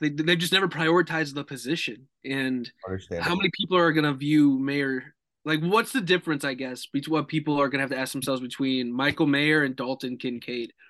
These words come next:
Speaker 1: That's the biggest question I think that people are gonna have to ask themselves. 'Cause I think there's a chance we can see three tight ends go in the first round.
Speaker 2: You think so?
Speaker 1: Three. I think three. It's very possible.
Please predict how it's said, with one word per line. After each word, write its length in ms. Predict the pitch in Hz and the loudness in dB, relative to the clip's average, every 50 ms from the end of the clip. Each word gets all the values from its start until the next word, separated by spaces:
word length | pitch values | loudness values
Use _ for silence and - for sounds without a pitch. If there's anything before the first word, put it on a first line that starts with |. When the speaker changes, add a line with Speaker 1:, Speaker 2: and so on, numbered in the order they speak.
| _ _ _ _ _ _ _ - | _ _ _ _ _ _ _ -4
Speaker 1:
That's 320 | 143 160 170 185 175 - - | 0 2 2 2 0 -2 0
the 100 | - 170 | 0 0
biggest 560 | 156 135 - - 160 151 147 151 139 - - | 0 0 2 4 4 4 4 2 0 -2 -8
question 580 | - - 135 120 - - - - 117 107 120 147 | -8 -10 -10 -8 -8 -8 -8 -8 -8 -10 -10 -10
I 80 | - 131 | -8 -8
think 300 | 131 139 135 131 120 - - - | -4 -4 -4 -4 -4 -8 -8 -8
that 160 | 135 131 131 | -8 -8 -6
people 200 | - 151 113 135 | -8 -6 -6 -4
are 20 | 131 | -4
gonna 100 | 123 131 | -4 -4
have 100 | 127 120 | -6 -6
to 80 | 117 | -8
ask 180 | 123 120 - - | -10 -10 -10 -10
themselves. 540 | 113 120 - - 117 120 120 113 - - - _ - - - - - - | -10 -10 -10 -10 -8 -8 -8 -10 -10 -14 -14 _ -20 -20 -20 -20 -8 -2
'Cause 80 | 156 180 | 2 4
I 100 | 208 214 | 4 4
think 220 | 208 - 285 254 | 4 6 6 6
there's 140 | 247 240 220 | 6 6 2
a 20 | |
chance 220 | 170 - - 156 147 | 2 2 2 2 0
we 80 | 190 | 0
can 80 | 214 - | -2 0
see 100 | - 240 | 0 0
three 280 | - - 160 156 160 151 | -2 -2 -4 -4 -4 -4
tight 220 | - 156 147 135 | -2 -2 -2 -2
ends 300 | 131 120 110 107 - - | -2 -4 -8 -12 -14 -10
go 100 | - 147 | -6 -4
in 40 | 135 | -4
the 60 | 131 | -4
first 260 | 127 - 123 117 - 113 | -4 -6 -8 -8 -8 -10
round. 160 | 104 - - _ _ _ _ _ _ _ _ - | -14 -14 -14 _ _ _ _ _ _ _ _ -4
Speaker 2:
You 100 | 107 110 | -2 0
think 260 | 101 107 113 131 127 | 2 2 0 0 0
so? 280 | - - - 131 120 95 | 2 6 8 8 8 6
Speaker 1:
Three. 60 | - - - - - - _ _ _ _ _ - 139 | 2 -4 -14 -20 -20 -20 _ _ _ _ _ -2 2
I 40 | |
think 180 | 175 202 190 - | 2 2 2 2
three. 440 | - - 165 165 165 165 123 113 110 - | 4 6 8 8 8 6 4 0 -4 -2
It's 140 | 151 160 156 | -2 0 2
very 280 | 151 190 196 190 180 | 4 4 6 6 6
possible. 500 | 160 160 143 123 - - 127 110 110 104 | 4 4 0 -4 -4 -6 -8 -10 -12 -14